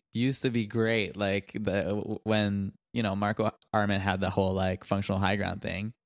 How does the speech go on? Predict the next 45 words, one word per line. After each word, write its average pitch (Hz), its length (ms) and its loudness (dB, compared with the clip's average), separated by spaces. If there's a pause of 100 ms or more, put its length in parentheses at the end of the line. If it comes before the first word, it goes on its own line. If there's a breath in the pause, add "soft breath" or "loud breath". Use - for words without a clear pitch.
(300)
I 110 100 0
was 110 120 -2
like, 107 340 2 (320)
"Oh, 185 260 6
like, 156 160 2
everything 156 320 2
was 151 140 0
so 151 140 2
much, 139 280 2
uh, - 300 -4
better 123 300 4
back 98 220 0
then." 90 200 -4
It's 117 160 -6
like, 151 140 -2 (580)
yeah, 208 380 2
but 202 140 4
if 214 140 2
you 240 60 4
go 214 200 4
back 147 560 2
to 117 140 2
that 101 240 2
point, - 300 -2
like, 90 140 -6 (280)
things 453 260 4
weren't 214 380 4 (540)
perfect - 540 2
either, 120 340 0 (220)
you 95 80 2
know? 101 100 2 (140)
<laughs> - 120 -14
Like, 160 260 2
that 131 220 2
we 123 200 0
also 151 340 4
had 117 340 2 (340 loud breath)
our 101 100 2
own 104 180 4
issues, 92 480 2 (240 loud breath)
and 127 140 2
it's 131 200 0
not 143 460 2
really 165 380 4
that 120 440 4